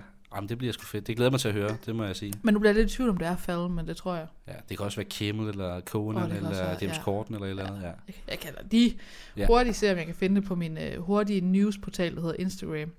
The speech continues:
Speaker 1: Ja, du kan lige prøve at undersøge det imens.
Speaker 2: Ja.
Speaker 1: Og nu sætter du mig i en meget svær situation,
Speaker 2: Jamen,
Speaker 1: fordi
Speaker 2: jeg tænker, du måske kunne gå over til Jodel.
Speaker 1: Ja, vi kan lige tage en hurtig Jodel. Altså, det er jo et segment, som jeg egentlig synes var meget fint til at starte med, men jeg synes ikke, vi har fået så meget ud af det endnu, <laughs> men altså, det lige gik.
Speaker 2: Åh, det er da fint.
Speaker 1: Ja, det er hyggeligt.
Speaker 2: Jo, det er Jimmy Kimmel.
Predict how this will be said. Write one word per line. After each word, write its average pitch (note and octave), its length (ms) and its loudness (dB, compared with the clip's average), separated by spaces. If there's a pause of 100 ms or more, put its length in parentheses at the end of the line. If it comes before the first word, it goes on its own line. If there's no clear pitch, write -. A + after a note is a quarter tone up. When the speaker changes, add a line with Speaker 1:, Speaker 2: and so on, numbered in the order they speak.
(240)
Speaker 1:
Ja, G2 100 0 (260)
du A#2 40 0
kan A2+ 60 0
lige A#2+ 100 -2
prøve B2 160 2
at - 20 8
undersøge B2 320 2
det G#2 180 -2 (140)
imens. G2 340 -6
Speaker 2:
Ja. G#3 160 4 (240)
Speaker 1:
Og - 80 -4
nu A#2+ 80 2
sætter C3 180 2
du B2 60 2
mig B2 120 2
i A#2+ 40 0
en B2 60 -4
meget A#2 180 0
svær C3+ 160 2
situation, A#2 440 4
Speaker 2:
Jamen, G#3+ 120 2
Speaker 1:
fordi G#3+ 120 10
Speaker 2:
jeg - 120 10
tænker, B3 200 8
du A#3 100 6
måske A3+ 240 4
kunne A3 80 2
gå A#3 100 0
over A#3+ 100 2
til G#3+ 140 0
Jodel. B3 360 2 (380)
Speaker 1:
Ja, G2+ 120 -4
vi A2 100 -4
kan A#2 120 -2
lige C3+ 100 0
tage C#3 160 2
en C3 60 2
hurtig B2 280 0
Jodel. G2+ 280 -2 (160)
Altså, - 180 -10
det G2+ 200 -4
er G#2+ 80 2
jo G#2 60 2
et G2+ 60 0
segment, C3 340 2
som B2 120 0
jeg B2 60 0
egentlig G2+ 340 0
synes A#2 260 -6
var A#2 60 0
meget G#2 200 2
fint A#2 160 0
til G#2+ 60 -4
at G2+ 40 -6
starte A2+ 280 2
med, A2+ 100 0
men G#2 100 -4
jeg F2 60 -4
synes A2 200 0
ikke, F3 120 0
vi D#3+ 40 2
har C3+ 60 0
fået B2+ 140 4
så A#2 60 0
meget B2+ 140 6
ud C3 60 8
af B2 80 8
det A2 100 4
endnu, A#2+ 200 6
<laughs> - 40 -2
men A#2 200 8
altså, A#2+ 240 8
det A#2+ 40 -2
lige C#3 160 -2
gik. - 100 0
Speaker 2:
Åh, G3+ 300 4
det G3 80 -2
er F#3+ 40 -2
da F#3 80 -2
fint. F#3+ 600 -2
Speaker 1:
Ja, F2 60 -6 (120)
det F2+ 120 -2
er G2 40 -2
hyggeligt. A2 300 -2
Speaker 2:
Jo, G#3 140 4
det G#3 80 2
er G3+ 180 -2
Jimmy G3+ 280 0
Kimmel. A#3+ 280 0